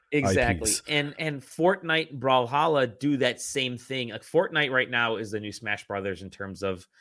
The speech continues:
Speaker 1: you can't wait to find out who's next, right? And I, I almost
Speaker 2: Yeah.
Speaker 1: wish that they would do a flashy, uh, s-, you know, uh, Smash Brothers style announcement trailer event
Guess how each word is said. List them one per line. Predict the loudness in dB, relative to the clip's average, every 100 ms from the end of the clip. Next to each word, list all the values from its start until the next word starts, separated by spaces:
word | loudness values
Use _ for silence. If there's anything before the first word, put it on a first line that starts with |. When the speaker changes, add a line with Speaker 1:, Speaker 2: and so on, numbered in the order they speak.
| -20 _
Speaker 1:
you | -6
can't | 4 6 6
wait | 4 2
to |
find | -2 0 2
out | 0
who's | -2 -4 -4
next, | -8 -10 -16 -6
right? | -4 0
And | 0
I, | 0 -2 0 4
I |
almost | 6 4 4
Speaker 2:
Yeah. |
Speaker 1:
wish | 4 4
that | 0 -2
they | 0
would | 0
do | 2 0
a |
flashy, | 0 0 0 0 -4 -2 -2 -6 -16 -20 -18 -2
uh, | 2 2
s-, | 0 -4
you | -6
know, | -4 -4
uh, | -4 -4 -4 -10 _ _
Smash | -12 0 2 2
Brothers | 2 2 2
style | -2 -2 0
announcement | 0 -4 -6 -8 -12
trailer | -8 -2 0 2 0 -2
event | -4 -2 -2